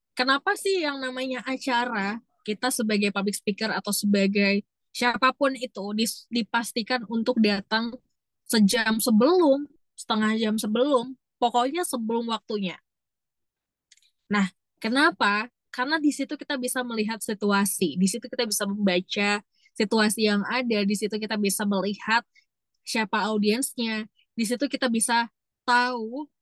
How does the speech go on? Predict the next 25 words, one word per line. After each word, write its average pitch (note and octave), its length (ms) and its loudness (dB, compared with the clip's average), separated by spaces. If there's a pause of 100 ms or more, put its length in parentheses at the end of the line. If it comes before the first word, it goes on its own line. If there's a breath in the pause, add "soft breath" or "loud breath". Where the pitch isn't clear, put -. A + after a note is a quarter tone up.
(140)
dan C4 240 2
sedikit C#4+ 480 -4
belajar A3+ 560 0 (720)
dari G#3+ 240 0
situ. G3+ 400 -6 (400)
Jadi B3+ 160 0
ketika C4 400 -2
kalian G#3+ 300 0
tidak G3+ 180 0
punya G3+ 240 0
jam G#3+ 80 -2
terbang, A3+ 320 0
"Oke, D#4 320 0 (240 loud breath)
Kak, - 160 0 (480)
aku C#4+ 240 2
mungkin F#4 320 2
nggak, C#4 220 0 (1120)
nggak A3 280 -4
sering-sering C4+ 560 -2
kali D#4+ 480 2
lah, G3+ 160 2
kayaknya C4 320 -4
aku - 80 -4
tuh D4+ 160 0
baru, A#3 400 0